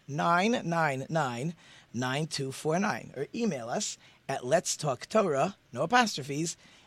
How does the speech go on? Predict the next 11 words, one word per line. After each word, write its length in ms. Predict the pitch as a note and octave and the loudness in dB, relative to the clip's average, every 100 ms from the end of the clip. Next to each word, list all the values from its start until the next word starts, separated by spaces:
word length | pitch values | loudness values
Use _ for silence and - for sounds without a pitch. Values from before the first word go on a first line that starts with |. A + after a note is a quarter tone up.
| - | -6
at 160 | C3+ B2 | -4 -2
gmail 480 | - G#3+ F3 D3 C3+ | 0 2 4 2 2
dot 220 | B2+ - | -2 -2
com. 260 | C3 A2 - _ - | -8 -8 -14 _ 2
Or 340 | F#3+ G3 B3+ - | 6 6 4 -2
you 100 | C3 | -8
can 120 | C3 | -6
join 200 | A2 B2+ | -4 -2
our 60 | D#3 | 4
Facebook 420 | C4+ C#4 E3 C#3+ | 4 4 0 0
page 360 | D3+ C#3+ C#3 | 0 0 -2